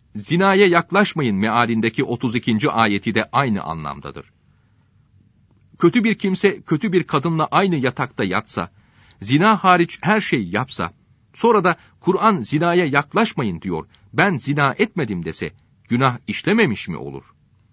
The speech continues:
Bu ayetin manası da açıklanmıştır. Zinaya yaklaşmayın demek, zinaya götürecek sebep, hareket ve işlerden sakının, yabancı kadınları düşünmeyin, onlarla konuşmayın, onlara bakmayın, onlarla tokalaşmayın,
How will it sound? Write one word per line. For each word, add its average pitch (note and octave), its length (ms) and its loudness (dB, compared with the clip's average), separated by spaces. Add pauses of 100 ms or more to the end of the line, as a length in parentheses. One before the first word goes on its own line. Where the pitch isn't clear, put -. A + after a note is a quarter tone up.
(440)
Bu B2 220 -4
ayetin F#2+ 360 -2
manası F2 500 -4
da F#3+ 60 -4
açıklanmıştır. D2 800 -10 (640)
Zinaya A2+ 420 0
yaklaşmayın C3 720 -2
demek, D#2 280 -6 (320)
zinaya B2+ 440 0
götürecek C#3 600 0
sebep, A#2 440 0 (280)
hareket A2+ 520 0
ve D3 120 2
işlerden B2 600 -2
sakının, G#2+ 500 -6 (400)
yabancı B2 460 2
kadınları C#3+ 500 -2
düşünmeyin, G#2+ 560 -4 (380)
onlarla C#3+ 520 0
konuşmayın, A2 640 -4 (340)
onlara E3 500 0
bakmayın, A2 520 -4 (380)
onlarla C#3 460 0
tokalaşmayın, A#2 800 -4